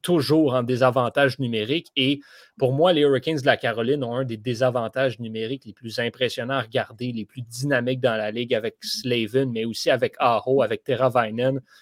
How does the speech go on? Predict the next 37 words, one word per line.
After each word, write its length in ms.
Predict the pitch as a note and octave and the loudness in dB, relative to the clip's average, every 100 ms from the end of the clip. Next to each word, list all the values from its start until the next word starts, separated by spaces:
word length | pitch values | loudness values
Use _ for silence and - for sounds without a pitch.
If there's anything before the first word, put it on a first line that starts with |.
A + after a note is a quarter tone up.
| _ _ A#2 | _ _ -4
Euh, 140 | A2+ | -2
pour 200 | - B2+ | -2 0
moi, 320 | D3 F3+ E3+ | 4 4 4
un 140 | D3 B2+ | 2 2
joueur, 300 | C3+ D#3 C#3+ | 4 4 4
justement, 500 | A#2+ A3+ C#3+ C3+ A#2+ | -2 -4 0 0 -2
qui 160 | - | -6
peut 200 | - D#3+ | -2 0
être 100 | D3 | 0
sur 140 | - - | -4 -2
ton 160 | C#3 | -2
premier 340 | C3 D3 D3+ D#3+ | 2 0 0 -4
trio, 420 | B2 B2 C3+ E3 B2+ | -6 -2 0 0 -2
être 140 | B2+ | -2
ton 120 | C#3 | 0
meilleur 260 | C3 C#3+ D3+ | 0 0 0
pointeur, 500 | D3 B2 A2 D3+ D#3 | -2 -4 0 0 0
puis 180 | - - - | -4 -14 -6
aussi 520 | D#3 - - F#3 F#3 | -6 -4 -6 -6 -2
être 280 | D3+ D#3+ - | 2 2 2
ton 160 | C3+ C3 | 0 2
meilleur 280 | C#3+ C#3+ | 4 4
joueur 300 | B2 C3+ D#3 | 2 2 2
en 60 | C3+ | 2
désavantage 680 | B2+ B2 A#2+ A#2+ B2+ C3 - | -2 -2 -2 -2 -2 -2 -2
numérique, 440 | A#2+ G#2+ A#2 C3 _ - - G3+ - _ | -8 -6 -6 -8 _ -20 -4 -4 -4 _
ça 260 | - - B2 | -6 0 2
veut 140 | B2+ | 0
tout 140 | B2 | -4
dire 240 | A#2+ C3 B2+ | -4 -4 -4
sur 180 | - - | -6 -10
ce 100 | - | -6
que 120 | A#2+ | -6
c'est 200 | - B2+ | -4 -8
qu'un 200 | B2+ A2+ | -6 -8
attaquant 400 | G#2+ A2 B2+ A2+ | -6 -6 -6 -8
défensif. 680 | A2 B2 A2 - C3+ C3+ | -8 -8 -10 -8 -8 -8